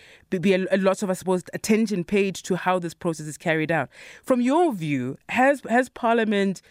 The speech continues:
ha-, has this committee led by, by, by the chair, Janti, shown th-, that appreciation, um, about the issues that are, that are at play here, that it isn't just about the individual of, of Mkhwebane, but also this, this dynamic between,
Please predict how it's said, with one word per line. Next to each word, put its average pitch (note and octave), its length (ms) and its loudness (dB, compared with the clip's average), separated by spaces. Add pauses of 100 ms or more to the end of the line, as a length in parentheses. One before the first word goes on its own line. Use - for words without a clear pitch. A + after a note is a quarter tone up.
(240)
ha-, A3 160 4
has B3+ 260 2
this A3+ 180 -8
committee D#3+ 640 -2
led F3 400 0
by, D3+ 240 2
by, D#3 360 0
by D3+ 160 0
the D3 100 -10
chair, D#3 240 -2
Janti, D#3 440 -2
shown A3+ 420 2
th-, D#3 240 -4
that F3 160 0
appreciation, D#3 720 -2 (400)
um, E3 400 2
about F3 360 2
the F3+ 180 4
issues E3+ 360 0
that D#3+ 240 0
are, D3 360 2
that D#3+ 160 -2
are D3 260 2
at D#3 180 -4
play A3+ 340 2
here, E3+ 120 -2
that D#3+ 140 0
it E3 100 0
isn't G3 200 2
just F3 160 -2
about F#3 340 0
the G3+ 80 -4
individual D#3 500 -2
of, D3 140 -2 (460)
of G3 140 2
Mkhwebane, D3 640 -2
but D#3+ 160 2
also F3 520 2 (280)
this, F3 200 0
this F3+ 140 0
dynamic F#3+ 760 2
between, F3+ 640 0